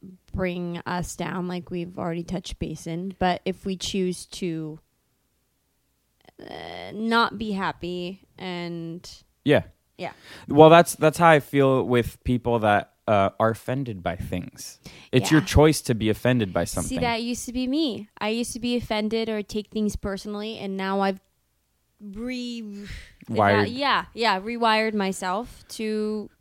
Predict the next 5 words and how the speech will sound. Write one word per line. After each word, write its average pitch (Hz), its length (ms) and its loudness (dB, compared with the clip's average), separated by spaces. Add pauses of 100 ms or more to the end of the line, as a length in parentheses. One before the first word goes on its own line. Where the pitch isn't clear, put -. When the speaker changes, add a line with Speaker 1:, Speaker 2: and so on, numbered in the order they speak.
(960)
Speaker 1:
think 214 600 -6 (440)
differently. 95 500 -12 (500)
Speaker 2:
Yeah, 110 280 8
and 117 180 8
also, 139 480 8